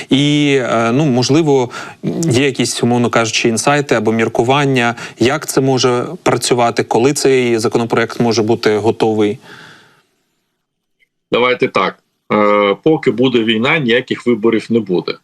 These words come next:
Speaker 2: Це перше, ми повинні це чі-, чітко розуміти. І, ну, точніше, не війна, а скасування військового стану.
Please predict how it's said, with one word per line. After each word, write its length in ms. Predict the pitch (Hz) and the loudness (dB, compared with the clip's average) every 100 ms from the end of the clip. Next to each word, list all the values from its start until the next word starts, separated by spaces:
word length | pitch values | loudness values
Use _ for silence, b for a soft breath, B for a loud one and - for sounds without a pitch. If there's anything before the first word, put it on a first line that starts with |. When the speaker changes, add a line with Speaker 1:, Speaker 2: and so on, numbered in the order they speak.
| _ | _
Speaker 2:
Це 120 | - - | -2 0
перше, 400 | 110 92 - 92 | 0 0 0 2
ми 140 | 92 | 2
повинні 380 | 101 104 120 107 | 2 2 2 0
це 160 | - | 0
чі-, 220 | 95 - 101 | -2 -4 -2
чітко 360 | - - 120 | -2 0 0
розуміти. 600 | 113 104 131 185 160 101 | 0 0 2 2 2 0
І, 60 | 175 | 0
ну, 140 | 127 113 | 0 -2
точніше, 380 | - 135 - | -2 -2 -2
не 120 | 120 113 | -2 -2
війна, 340 | 113 143 165 | -2 -2 -2
а 40 | |
скасування 600 | 151 - - 117 135 123 | -4 -8 -2 2 2 0
військового 500 | 107 107 - 120 113 | -8 -4 0 2 4
стану. 380 | 113 - 104 - | 0 -2 -4 -4